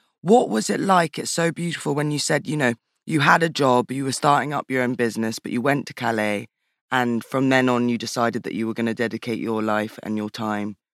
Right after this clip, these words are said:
to doing this. What was the kind of moment in which you realised that this was what you wanted to do? What kind of changed in terms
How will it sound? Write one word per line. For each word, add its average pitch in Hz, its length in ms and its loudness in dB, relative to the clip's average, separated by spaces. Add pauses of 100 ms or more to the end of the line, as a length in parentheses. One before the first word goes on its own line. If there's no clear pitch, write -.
to - 100 -14
doing 110 380 0
this. 92 320 -8 (280)
What 160 220 4
was 160 280 2
the 151 120 -2
kind 143 260 -2
of 120 200 -6 (280)
moment 135 420 2
in 104 120 -2
which - 220 -4
you 117 80 -4
realised 113 420 0
that - 120 -6
this 113 200 -6
was 117 180 -10
what 117 200 -6
you 110 120 -6
wanted 110 340 -6
to 113 100 -8
do? 110 280 -2
What 113 240 -2
kind 123 220 -2
of 110 100 -6
changed 107 540 -2
in 104 140 -4
terms 104 560 -4